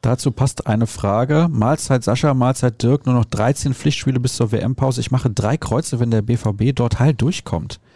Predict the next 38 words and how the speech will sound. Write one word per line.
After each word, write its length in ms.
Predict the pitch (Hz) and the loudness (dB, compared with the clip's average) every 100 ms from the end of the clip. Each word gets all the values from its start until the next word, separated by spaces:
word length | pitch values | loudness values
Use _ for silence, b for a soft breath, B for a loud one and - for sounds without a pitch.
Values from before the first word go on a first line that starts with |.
| B B B B B | B B B B B
Er 80 | - | -2
schreibt 280 | - 123 151 | 0 0 0
auch, 120 | 127 | 2
wir 80 | 123 | 0
bräuchten 480 | 104 135 - 131 117 | 2 -2 0 -4 -4
zehn 480 | 135 - 202 214 107 | -2 0 2 2 2
Bellinghams. 720 | 98 92 107 87 85 - - | 2 0 0 -2 -2 -8 -2
Der 120 | 104 | 0
Junge 240 | 107 151 156 | 2 2 2
ist 340 | - 127 - | 0 -4 -2
einfach 320 | 117 120 127 - | -2 0 -2 0
unglaublich. 760 | 165 175 135 165 170 - - - B B B B | 0 2 2 0 -2 -8 -8 -12 B B B B
Aber 380 | - 131 147 175 | -2 0 2 2
der 100 | 151 | 2
spielt 240 | 123 226 190 | 2 0 2
natürlich 300 | 113 110 101 | 2 0 0
auch 120 | 101 | -2
ständig. 420 | - 101 92 165 | 0 0 0 0
Das 140 | 113 | 0
ist 80 | 107 | 0
das 100 | 117 | -2
Problem, 380 | - 107 120 139 | -2 -2 2 2
was 100 | 135 | 2
du 100 | 131 | 0
gerade 300 | 135 143 - | 2 2 2
auch 80 | 110 | -2
schon 160 | 113 | -2
angesprochen 520 | - 101 - - 92 95 | -2 -2 -2 -4 -2 -2
hast. 160 | 95 | 0
Er 120 | 123 | 0
fragt, 560 | 123 95 117 139 196 - b b b b b b b b _ | 0 0 0 0 -2 -6 b b b b b b b b _
ist 220 | 156 185 - | 0 0 0
der 120 | 139 | 0
Stil 320 | - 160 214 | 0 2 2
von 240 | - 139 | 4 0
Terzic 500 | - 139 180 175 - | 4 4 4 0 -6
zu 300 | - - 202 | -6 -2 0
hart? 420 | 156 190 - - | 2 0 -2 -6